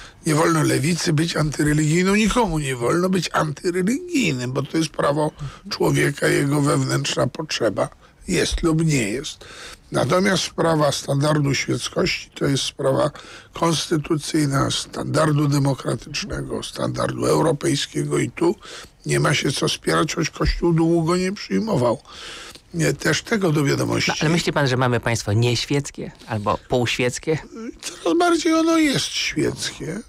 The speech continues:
Speaker 1: muszę powiedzieć, bo Kościół wycią-, zaczyna wyciągać wnioski.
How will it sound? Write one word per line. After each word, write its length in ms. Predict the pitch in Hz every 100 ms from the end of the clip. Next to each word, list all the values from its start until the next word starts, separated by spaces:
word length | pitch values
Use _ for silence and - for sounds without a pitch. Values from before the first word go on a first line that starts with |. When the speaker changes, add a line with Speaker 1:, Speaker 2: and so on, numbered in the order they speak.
| -
Speaker 1:
muszę 300 | 175 - 175
powiedzieć, 760 | 156 165 165 156 147 214 175 175
bo 360 | 160 165 170
Kościół 500 | 170 180 160 - 185
wycią-, 340 | 185 185 269 175
zaczyna 440 | 202 196 254 -
wyciągać 480 | 120 - - 67 64
wnioski. 640 | - 64 64 - - -